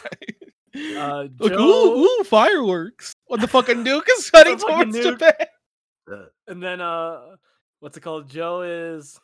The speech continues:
Speaker 1: studying for med school,
Speaker 2: Gonna
Speaker 1: so
Speaker 2: be a
Speaker 1: he's in prep
Speaker 2: doctor, yeah.
Speaker 1: school, so he's a fucking dork. Uh,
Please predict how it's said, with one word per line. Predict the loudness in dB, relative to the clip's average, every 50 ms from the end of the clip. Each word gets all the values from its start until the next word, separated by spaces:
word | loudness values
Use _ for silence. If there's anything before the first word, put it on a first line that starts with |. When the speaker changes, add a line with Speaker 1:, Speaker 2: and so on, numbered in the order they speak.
| _ _ _ _ _ _ _ _ _
Speaker 1:
studying | -20 -20 -16 -12 -12 -12 -10 -12 -16 -16
for | -18 -18 -16 -16 -16
med | -16 -16 -16 -18 -18
school, | -20 -20 -18 -16 -14 -14 -14 -12 -12
Speaker 2:
Gonna | -10
Speaker 1:
so | -10
Speaker 2:
be | -10 -10
a |
Speaker 1:
he's | -10 -8
in | -8 -8
prep | -8 -8
Speaker 2:
doctor, | -10 -10 -14
yeah. | -14 -14 -14 -16
Speaker 1:
school, | -16 -16 -18 -20 _
so | -16 -14 -12 -12 -12 -14 -16 -20 _ _ _ -20
he's | -20 -18
a | -18
fucking | -18 -16 -18 -18 -18 -18 -18
dork. | -16 -16 -14 -14 -14 -16 -16 -18 _ _ _ _ _
Uh, | -18 -16 -16 -14 -14 -16